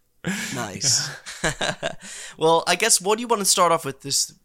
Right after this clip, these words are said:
Speaker 1: this week? Should we do the, uh, coverage of S C G Columbus, I
Speaker 2: Yeah,
Speaker 1: guess?
Speaker 2: maybe we could start to, with Modern. And w-, one thing you didn't mention that we'll be going over is we'll be looking at the, the cards from the new set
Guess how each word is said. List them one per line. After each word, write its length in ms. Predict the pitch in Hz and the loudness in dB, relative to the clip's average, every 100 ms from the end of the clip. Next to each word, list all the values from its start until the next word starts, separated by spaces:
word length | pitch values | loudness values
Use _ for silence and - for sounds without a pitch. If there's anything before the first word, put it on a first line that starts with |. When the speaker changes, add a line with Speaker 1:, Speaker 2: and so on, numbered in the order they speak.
| _ | _
Speaker 1:
this 200 | 135 - | 0 0
week? 180 | 120 95 | 0 -6
Should 120 | 151 | -4
we 60 | 147 | -2
do 140 | 156 | -4
the, 240 | 147 143 131 | -4 -4 -4
uh, 100 | 131 | -4
coverage 520 | - 135 143 170 - | 0 0 0 -4 -4
of 120 | 123 | -4
S 140 | 131 | 0
C 100 | - | 0
G 100 | 123 | 0
Columbus, 400 | 123 127 123 151 | -8 -6 -4 -2
I 60 | 175 | 2
Speaker 2:
Yeah, 200 | 196 226 | 4 4
Speaker 1:
guess? 120 | 135 | 4
Speaker 2:
maybe 260 | 143 190 226 | 4 4 4
we 80 | 208 | 0
could 140 | 196 | -2
start 300 | - 185 175 | 2 4 4
to, 340 | 165 143 139 - | 2 0 0 -2
with 260 | 139 127 | -2 0
Modern. 340 | 127 139 180 185 | 4 6 6 4
And 100 | 143 | 2
w-, 180 | 156 160 | 0 0
one 160 | 151 160 | 2 4
thing 160 | 196 | 6
you 100 | 180 | 6
didn't 200 | 151 147 | 6 6
mention 380 | 135 131 - 156 | 4 2 2 2
that 180 | 143 135 | 2 4
we'll 160 | 135 127 | 2 2
be 160 | 131 | 0
going 260 | 127 127 123 | 0 0 2
over 360 | 131 139 156 | 2 6 6
is 200 | 151 127 | 6 0
we'll 140 | 131 131 | 0 -2
be 140 | 131 | 0
looking 320 | 131 131 151 | 0 -2 0
at 260 | 139 135 131 | 4 4 2
the, 320 | 131 123 123 | -2 0 -2
the 80 | 131 | -4
cards 380 | 131 - 143 139 | -4 0 2 2
from 200 | - 135 | 0 0
the 100 | 127 | -2
new 280 | 123 135 165 | 0 2 4
set 540 | - 202 208 - - | 6 6 4 2 -2